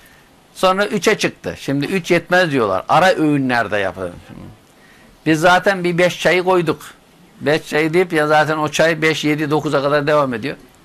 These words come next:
Bu aralara da serpiştirildi, oldu, gitti. Bunu şey için söylemiyorum, caiz değildir manasına söylemiyorum ama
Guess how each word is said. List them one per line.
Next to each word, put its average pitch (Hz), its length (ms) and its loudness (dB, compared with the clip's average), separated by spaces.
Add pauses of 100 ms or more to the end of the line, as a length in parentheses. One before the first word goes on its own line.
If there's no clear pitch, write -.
(680)
Bu 151 120 4
aralara 165 480 6
da 139 320 2 (300)
serpiştirildi, 139 840 0
oldu, 160 320 0
gitti. 127 360 -4 (1800)
Bunu 165 200 -4
şey 190 160 0
için 175 220 -2
söylemiyorum, 151 520 0
caiz 139 380 0
değildir 139 300 0
manasına 131 580 -2
söylemiyorum 131 600 -2
ama 156 240 -4